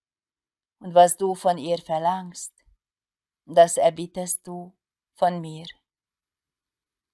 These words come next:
Das sind geheimnisvolle und verborgene Dinge. Nach dem Tod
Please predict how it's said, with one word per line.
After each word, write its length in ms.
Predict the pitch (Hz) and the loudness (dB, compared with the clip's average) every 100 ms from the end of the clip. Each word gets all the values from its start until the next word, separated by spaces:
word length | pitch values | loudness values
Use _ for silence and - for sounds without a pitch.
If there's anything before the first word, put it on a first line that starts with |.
| _ _ _ - | _ _ _ -6
Das 220 | 165 - | -4 -2
sind 280 | 190 190 180 | -2 -6 -10
geheimnisvolle 1040 | 165 175 185 190 175 - - 160 156 151 _ _ _ _ - | -6 -2 -2 -4 -12 -14 -12 -14 -14 -18 _ _ _ _ -14
und 160 | 165 | 0
verborgene 800 | - 160 165 165 170 170 165 160 | 6 6 6 4 4 0 -6 -10
Dinge. 520 | 160 156 156 156 156 _ _ _ _ _ _ _ _ _ _ _ _ - | -16 -18 -18 -20 -20 _ _ _ _ _ _ _ _ _ _ _ _ 4
Nach 220 | 202 226 | 4 4
dem 280 | - 226 226 | 0 -12 -10
Tod 420 | 220 185 165 - | -12 -10 -12 -18